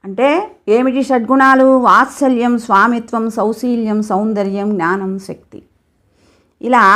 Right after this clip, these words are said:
ఈ ఆరు గుణాలు షడ్గుణాలు అంటారు, కళ్యాణ గుణాలు.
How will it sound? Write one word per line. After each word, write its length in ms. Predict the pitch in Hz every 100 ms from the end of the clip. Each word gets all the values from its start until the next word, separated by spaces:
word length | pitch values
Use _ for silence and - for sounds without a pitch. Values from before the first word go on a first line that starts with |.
| 262 262 - 226
ఈ 80 | 247 196 196
ఆరు 340 | 220 285 311 302
గుణాలు 500 | 294 285 269 247 190
షడ్గుణాలు 680 | 190 240 214 254 254 240
అంటారు, 420 | 240 233 240 202 147 _ _ _ _ _ _ _ _ _ _ _ _ _ _ _ _ _ _ _ _ _ _ _ _ _ _ _ _ 185
కళ్యాణ 520 | 190 202 214 226 247 247
గుణాలు. 440 | 247 240 226 196